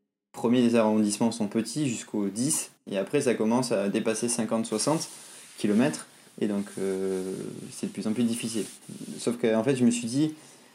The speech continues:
c'est bête, parce que le moment où je suis le plus frais et avec des, les meilleures capacités physiques, c'est au début. Donc si je commence par les plus faciles, euh, ça va être, euh, tout va être, devenir plus difficile. Donc après, je me suis dit, on va faire la pyramide inverse, je vais commencer par les difficiles,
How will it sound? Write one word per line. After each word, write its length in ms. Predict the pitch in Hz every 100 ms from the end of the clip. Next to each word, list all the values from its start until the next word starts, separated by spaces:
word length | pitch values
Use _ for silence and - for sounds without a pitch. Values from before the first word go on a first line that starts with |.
| _ -
c'est 240 | - 110
bête, 280 | 104 156 156
parce 180 | 123 -
que 400 | 113 107 104 104
le 80 | 117
moment 280 | 123 131 135
où 80 |
je 80 | 120
suis 180 | 117 131
le 100 | 117
plus 200 | - 123
frais 380 | 120 147 139 123
et 100 | 104
avec 360 | - 104 104 -
des, 220 | 104 104
les 100 | 110
meilleures 220 | 113 120
capacités 420 | 120 113 107 - 117
physiques, 280 | 117 156
c'est 120 | - 110
au 40 |
début. 340 | 104 123 131 - _ _ _ _ _ _ _ _ _ _
Donc 120 | 120
si 100 | 120
je 60 | 131
commence 200 | 143 139
par 100 | 135
les 60 | 127
plus 120 | 123
faciles, 440 | 123 131 185 170 -
euh, 220 | 117 107
ça 160 | 104 98
va 100 | 104
être, 220 | 104 -
euh, 380 | 107 101 98 98 - - - -
tout 100 | - 151
va 120 | 139
être, 120 | 120
devenir 360 | 123 123 123 -
plus 100 | 120
difficile. 360 | 117 120 120 92 - _ - - _
Donc 100 | 104
après, 220 | 110 110 131
je 80 | 123
me 60 |
suis 100 | 120
dit, 160 | 117 131
on 80 | 113
va 100 | 104
faire 240 | 110 101 -
la 140 | 107 107
pyramide 400 | - 107 104 101
inverse, 500 | 117 143 180 - - -
je 80 |
vais 80 | 110
commencer 300 | 107 117 113
par 100 | 120
les 80 | 107
difficiles, 440 | 101 101 - 185